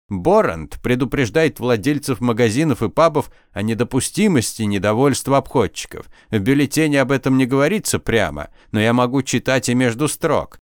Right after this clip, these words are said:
Некоторые из вас, ребята, становятся намного сильнее, чем нужно. И обходчик, который начудил в клубе Деспирадо двое суток назад, тому подтверждение. Большинство ящиков с лутом под контролем системы ии,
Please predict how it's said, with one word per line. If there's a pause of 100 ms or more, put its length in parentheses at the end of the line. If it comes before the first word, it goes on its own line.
Некоторые
из
вас,
ребята,
становятся
намного
сильнее,
чем
нужно. (280)
И
обходчик,
который
начудил
в
клубе
Деспирадо
двое
суток
назад,
тому
подтверждение. (220)
Большинство
ящиков
с
лутом
под
контролем
системы
ии,